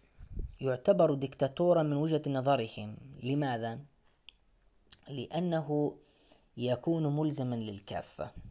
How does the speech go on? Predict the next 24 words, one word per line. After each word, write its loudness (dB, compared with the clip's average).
بمعنى 0
أنه -2
ممكن -2
ينشأ -2
العرف 2
نتيجة -2
تواتر 0
استعمال -2
خمسين -2
دولة، -6
فنتيجة 4
تكرار 6
السلوك -4
مثلًا -6
خمس-، -8
من -8
خمسين -6
دولة -2
أكثر -8
من -6
مرة -6
نشأت -6
قاعدة 0
عرفية. -10